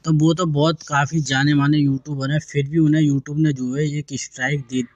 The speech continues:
मतलब उनके चैनल पे अब दो स्ट्राइक आ चुके हैं। तो गाइस, अब उनका चैनल जा-, काफ़ी ज़्यादा खतरे में नज़र आ रहा है और उन्होंने गुजारिश की है कि जिस किसी ने भी स्ट्राइक दिया है,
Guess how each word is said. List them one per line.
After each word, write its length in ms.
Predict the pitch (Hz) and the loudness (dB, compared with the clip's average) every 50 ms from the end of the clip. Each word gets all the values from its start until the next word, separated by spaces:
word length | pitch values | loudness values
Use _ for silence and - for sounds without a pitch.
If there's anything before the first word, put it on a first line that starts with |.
| - 131 | -14 -8
मतलब 320 | 139 143 151 156 165 160 143 - | -6 -4 -2 -2 -2 -4 -4 -4
उनके 280 | 139 143 139 135 160 | -2 0 0 0 0
चैनल 280 | 160 - 151 139 131 131 | -4 -2 -2 -2 -2 -4
पे 160 | 123 - 147 | -4 -6 -4
अब 120 | 151 160 160 | -4 -2 -4
दो 320 | 143 120 117 139 143 135 | -4 -6 -2 0 0 0
स्ट्राइक 440 | 123 - - - 131 135 151 160 160 - - - - - - - - - _ _ - | 0 -2 -6 -6 -4 -4 -4 -4 -6 -10 -18 -20 -20 -20 -20 -20 -20 -20 _ _ -4
आ 140 | - 127 139 | -2 -2 -2
चुके 300 | 135 - 131 120 - 127 | -2 -6 -10 -8 -4 -2
हैं। 320 | 123 120 117 117 113 113 - _ _ - - - - - _ - | 0 0 0 0 -2 -4 -6 _ _ -20 -20 -20 -20 -20 _ -4
तो 120 | 165 170 | -2 0
गाइस, 260 | 170 175 185 208 - 185 | 2 2 0 0 0 0
अब 120 | 175 175 | 0 2
उनका 220 | 170 170 165 175 | 2 2 2 0
चैनल 420 | 175 - - 165 156 160 170 175 165 | -2 -2 0 0 2 2 2 0 0
जा-, 240 | 147 147 143 143 135 _ _ _ - | 0 0 0 -2 -2 _ _ _ -8
काफ़ी 340 | 143 143 143 143 - 175 | -4 -4 -2 -2 0 0
ज़्यादा 300 | 156 147 139 139 147 170 | 0 2 0 0 0 -2
खतरे 380 | 165 - - 143 - 135 135 131 | -4 -4 -6 -6 -4 -2 0 2
में 180 | 131 139 156 165 | 2 2 4 4
नज़र 380 | 160 143 131 123 139 147 139 - - - | 4 4 2 2 0 -2 -2 -4 -6 -4
आ 140 | 135 127 | -2 0
रहा 260 | 127 123 123 123 120 123 | 2 4 4 6 6 4
है 140 | 127 127 | 4 2
और 180 | 131 123 151 160 | 0 0 2 2
उन्होंने 360 | 165 170 175 175 180 190 190 | 4 4 4 4 4 4 2
गुजारिश 540 | 165 139 135 123 131 135 135 147 165 160 - | 2 2 2 4 4 4 4 4 4 2 0
की 180 | - - 147 143 | 0 0 2 2
है 120 | 147 156 | 2 2
कि 120 | 151 180 | 0 0
जिस 240 | 160 143 156 160 - | -2 0 -2 -2 -4
किसी 280 | - 160 143 - 147 135 | -2 -4 -4 -2 -2 -2
ने 160 | 135 135 131 | 0 0 -2
भी 200 | 131 143 143 139 | 0 0 0 0
स्ट्राइक 460 | - - - - 147 147 160 170 165 | 0 -2 -4 -2 0 0 2 2 0
दिया 240 | 147 139 135 131 123 | 0 0 0 0 0
है, 280 | 120 120 135 151 165 | -2 -2 -2 -2 -2